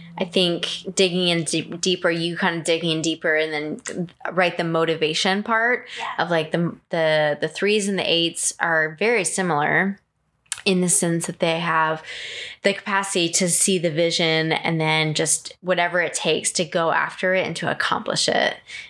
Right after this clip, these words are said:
Speaker 1: And so threes have this desire to just kind of set goals for themselves and crush it. You know, they just,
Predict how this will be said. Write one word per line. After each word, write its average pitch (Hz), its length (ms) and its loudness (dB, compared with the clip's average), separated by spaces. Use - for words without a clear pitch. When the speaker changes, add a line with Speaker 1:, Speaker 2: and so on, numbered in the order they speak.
Speaker 1:
And 170 140 -2
so 151 180 2
threes 202 640 0
have 165 260 -2
this 160 420 2
desire 165 560 2
to 156 240 -2
just 160 680 -2
kind 180 340 0
of 160 520 0
set - 500 2
goals 185 280 0
for - 140 -2
themselves 170 640 0
and 160 120 -2
crush 175 440 -2
it. 160 340 2
You 185 120 0
know, 156 680 0
they 180 240 2
just, - 420 0